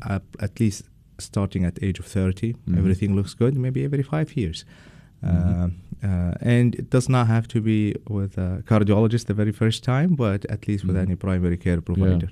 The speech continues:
Speaker 2: At least get those
Speaker 1: Yeah.
Speaker 2: initial
Speaker 1: Yep.
Speaker 2: readings.
Speaker 1: Yep.
Speaker 2: Right. Cholesterol, a big indicator early? Is that a,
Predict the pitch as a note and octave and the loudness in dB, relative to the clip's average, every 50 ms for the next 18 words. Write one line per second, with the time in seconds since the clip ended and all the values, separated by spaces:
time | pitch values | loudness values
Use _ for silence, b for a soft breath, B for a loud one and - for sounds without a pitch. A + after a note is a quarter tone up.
0 | - G#2+ G2+ G#2+ A#2+ A#2 - A#2 G#2+ - G#2+ G2+ F#2+ F#2 F#2+ F#2+ F#2+ F#2+ - G2+ | 0 4 6 8 8 8 6 4 4 6 6 6 6 6 4 4 2 2 2 0
1 | F2+ F2 G#2+ G2+ F#2+ D#2+ D2 C#2 D2+ D2+ - - - - A2+ G2+ - - - - | 2 4 4 4 4 2 0 -4 -6 -10 -12 -6 0 2 2 2 2 -2 -8 -8
2 | - E2+ E2+ E2 D#2 D2+ D2+ B B B B B - - A2+ G#2 G#2+ A#2 A#2 - | -4 -2 -2 0 -2 -4 -6 B B B B B -2 2 4 6 6 6 4 4
3 | A#2 A2+ G#2+ G#2+ G#2+ G2 F#2 G#2+ A2+ A2 G#2 A2 A2 A2 G2+ - A2+ G#2+ G#2 G2+ | 4 4 4 6 4 4 6 4 4 4 4 4 4 2 4 4 4 4 6 4
4 | F#2 F2+ G#2 G#2+ G#2+ A2 A#2+ A#2 F#2+ F2 D#2 F#2+ F#2+ F#2 F2+ | 4 4 2 2 4 2 2 2 0 0 2 2 2 2 2